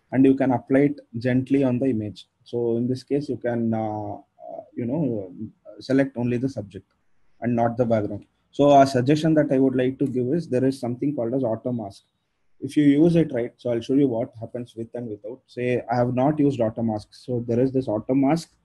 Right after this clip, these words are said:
when you, uh, uh, it will be activated when this, uh, brush is selected. Say now I have selected the image.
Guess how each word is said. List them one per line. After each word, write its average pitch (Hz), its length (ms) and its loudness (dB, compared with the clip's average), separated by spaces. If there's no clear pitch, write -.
when 123 200 0
you, 127 400 0
uh, 107 80 -10
uh, 113 460 -4
it 120 160 -4
will 127 100 2
be 127 220 4
activated 123 560 -4
when 117 420 -2
this, 120 360 -8
uh, 104 180 -4
brush 107 340 -14
is 135 140 -18
selected. 101 400 -18
Say 143 340 6
now 147 320 6
I 123 100 6
have 139 380 4
selected 135 600 2
the 131 100 4
image. 113 380 0